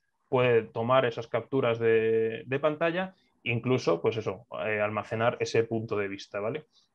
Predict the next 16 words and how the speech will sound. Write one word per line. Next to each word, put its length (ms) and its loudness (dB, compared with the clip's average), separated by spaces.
Esto 680 0
se, 440 0
se 260 -4
envía 640 4
o 140 -8
se 140 -2
almacena 460 0
en 80 0
un 60 0
archivo 400 2
B 80 0
C 160 -4
F 260 -6
que 140 -2
puede 580 4
enviarse 840 0